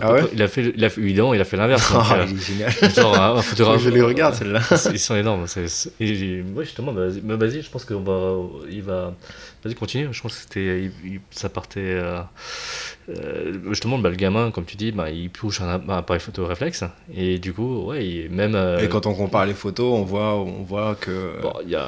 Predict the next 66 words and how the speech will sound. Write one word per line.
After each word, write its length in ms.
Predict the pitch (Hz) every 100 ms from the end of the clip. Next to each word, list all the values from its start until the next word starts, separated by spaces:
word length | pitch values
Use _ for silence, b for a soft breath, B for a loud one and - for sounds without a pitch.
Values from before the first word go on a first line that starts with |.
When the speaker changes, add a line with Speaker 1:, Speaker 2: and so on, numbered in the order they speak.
| -
Speaker 2:
une 40 |
Speaker 1:
que 40 | -
le 60 |
Speaker 2:
petite 100 | 101
Speaker 1:
professionnel, 640 | 110 101 104 110 110 117 104
euh, 280 | 98 95 95
il 60 | 92
y 60 |
a 40 | 90
quand 140 | 98
même 120 | 98
une 260 | 98 98 98
bonne 160 | 95 95
différence, 400 | - 110 110 -
quoi. 140 | - - -
Speaker 2:
Oui, 240 | 120 165
mais 240 | 120 95 90
après, 240 | 87 120
euh, 400 | 120 104 73 67
j'ai 60 | 92
déjà 140 | - 95
vu 140 | 104
justement 500 | 107 - 98 104 87
juste 220 | 92 -
un, 260 | 90 85 85
bon, 180 | 90 87
après, 260 | 87 107
t'as, 120 | 92 85
t'as 240 | - -
visé 160 | 87 90
un 40 |
peu 140 | - 90
trop, 380 | - 104 120 101
euh, 80 | -
par 140 | 87
rapport 200 | 85 90
à 20 |
un 40 | 87
gamin, 320 | 95 135 170
mais, 240 | 113 90 90 B B B -
mais 80 |
si 160 | 98 104
je 80 | 101
vois 120 | 101
un 220 | 95 90 90
adulte, 380 | 92 101 101 90
euh, 160 | 85 85
bah, 260 | 87 87 90
comme, 260 | 92 87 90
je 60 |
sais 60 | -
pas, 120 | -
moi, 160 | 104 90
qui 120 | -
a 40 | 92
la 60 |
vingtaine 520 | 87 90 - 104 104
ou 220 | 95 87 87
vingt-cinq, 360 | 87 - 156 127 B B B B -
bah, 100 | 92
lui 200 | 90 104
aussi 280 | 98 - 147
peut, 560 | - 90 85 78 64 -
peut 80 | 92
assurer, 320 | 87 113 143
quoi. 260 | - 90